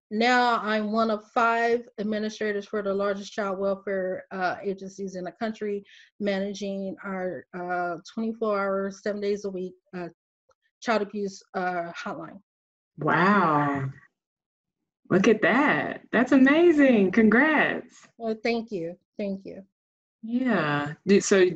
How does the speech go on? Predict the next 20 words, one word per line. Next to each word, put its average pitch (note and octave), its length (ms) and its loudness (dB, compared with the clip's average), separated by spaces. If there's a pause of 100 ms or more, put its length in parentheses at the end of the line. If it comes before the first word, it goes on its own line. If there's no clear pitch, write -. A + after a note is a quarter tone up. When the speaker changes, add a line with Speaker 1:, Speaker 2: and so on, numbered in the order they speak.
(160)
Speaker 2:
the F3+ 240 2
P A3 160 2
H F#3 260 0
D F3 160 4
then D#3 260 0
really D#3 600 4
helped D#3+ 400 0
you D3+ 60 0
get C3+ 300 0
to D3+ 360 4
that C#3+ 220 2
next, - 800 -2
um, F#2+ 600 -2 (500)
step - 440 -2 (220)
in D3+ 100 -2
your C#3+ 120 2
career? E3 520 2 (800)
Speaker 1:
I E4+ 560 4 (500)
will C4+ 220 6
say C#4 680 2